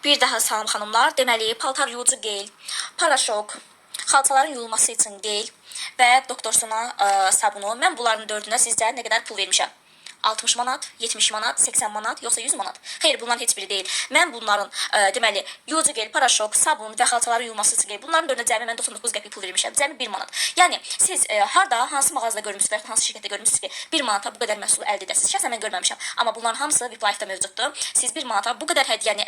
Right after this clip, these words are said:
əldə edə bilərsiniz. Və, ə, yenə kataloqumuz haqqında danışmaq istərdim. Həqiqətən də bizim, ə, ümumiyyətlə, bütün kataloqlarda olan, baxın, atdım hədiyyələri yenə doxsan doqquz qəpiyə. Ondan sonra baxın. Ümumiyyətlə, bu kataloqu vərəqlədikcə siz müxtəlif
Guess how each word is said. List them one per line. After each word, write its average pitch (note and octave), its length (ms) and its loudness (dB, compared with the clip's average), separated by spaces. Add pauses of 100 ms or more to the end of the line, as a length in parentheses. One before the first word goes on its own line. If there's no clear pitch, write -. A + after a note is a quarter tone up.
əldə G#3 180 -4
edə G3+ 160 -4
bilərsiniz. G3 400 2 (960)
Və, B3+ 140 6
ə, B3+ 260 6 (300)
yenə A#3 160 -8
kataloqumuz G#3+ 340 -6
haqqında G#3 240 -8
danışmaq G3+ 320 0
istərdim. G#3 640 2 (240)
Həqiqətən G#3+ 320 0
də G3+ 80 -6
bizim, A#3 220 0
ə, G3 240 0
ümumiyyətlə, A3 260 -2 (240)
bütün B3+ 160 -4
kataloqlarda G3+ 640 0
olan, G#3 160 -2 (220)
baxın, - 260 -2
atdım - 240 -6
hədiyyələri G3+ 460 0 (100)
yenə G3 160 -2 (300)
doxsan A3 180 -2
doqquz G#3+ 300 -4
qəpiyə. G3+ 340 -2 (1300)
Ondan G#3+ 240 2
sonra G#3 240 2
baxın. G#3 300 -2 (500)
Ümumiyyətlə, D4 240 4
bu - 80 -10
kataloqu A#3 300 2
vərəqlədikcə G#3 580 4
siz - 240 0
müxtəlif G3+ 320 -4